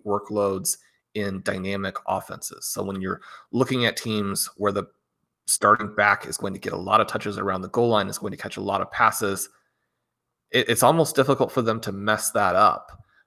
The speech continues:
But there are talent issues with both of them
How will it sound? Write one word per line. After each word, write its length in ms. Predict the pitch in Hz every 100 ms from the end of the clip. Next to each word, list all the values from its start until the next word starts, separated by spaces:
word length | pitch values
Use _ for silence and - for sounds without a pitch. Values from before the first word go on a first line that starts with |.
| _ -
But 360 | 107 87 - - _ _ _ _ -
there 220 | 120 104
are 200 | 101 98
talent 520 | - 123 131 127 113 -
issues 580 | 110 - 107 101 92
with 240 | - 104 -
both 240 | 110 117
of 160 | 104 -
them 460 | 104 98 95 98